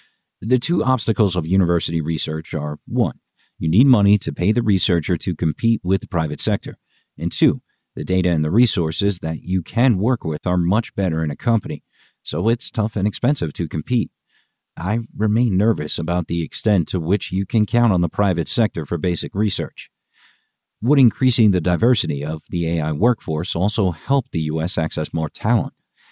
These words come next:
The United States is twentieth on the O E C D in the share of three and four-year-olds who go to preschool. Remedying that would be an A I policy,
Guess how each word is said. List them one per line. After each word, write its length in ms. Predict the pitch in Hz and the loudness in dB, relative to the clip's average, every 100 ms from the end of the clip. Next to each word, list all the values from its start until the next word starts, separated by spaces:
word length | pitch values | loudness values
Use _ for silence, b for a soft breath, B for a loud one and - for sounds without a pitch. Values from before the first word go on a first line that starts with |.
| b b _ _ _ - | b b _ _ _ -2
The 80 | 117 | 4
United 360 | 139 147 143 120 | 4 6 4 2
States 380 | - 98 85 - | 2 0 0 -4
is 260 | 90 78 - | -4 -4 -10
twentieth 580 | - 135 101 69 - 80 | -4 2 2 0 -8 -6
on 160 | 80 | -4
the 180 | 85 82 | -2 0
O 140 | 87 | 0
E 80 | 82 | 0
C 300 | 82 - 92 | -2 -2 -2
D 400 | 73 110 85 78 | 2 2 2 0
in 100 | 87 | 0
the 100 | 110 | 0
share 460 | - 92 82 80 90 | 0 -2 0 0 -2
of 220 | 76 - _ _ - | -2 -8 _ _ 0
three 320 | 110 117 - | 4 4 2
and 180 | 98 104 | 2 2
four-year-olds 760 | - 95 90 87 82 82 90 - | 2 0 2 2 2 0 -2 -2
who 200 | 104 104 | 0 2
go 180 | 87 | 0
to 80 | 76 | 0
preschool. 540 | - 104 92 - 76 - _ _ _ _ _ _ 92 | 0 2 2 -2 -8 -10 _ _ _ _ _ _ 2
Remedying 560 | 127 131 85 78 76 | 4 4 2 2 0
that 240 | 78 104 101 | 0 0 0
would 240 | 80 95 107 | -2 0 2
be 160 | 117 | 4
an 80 | 104 | 4
A 180 | 92 85 | 4 2
I 120 | 80 | -2
policy, 600 | - - 120 101 - - | -4 0 2 2 0 -6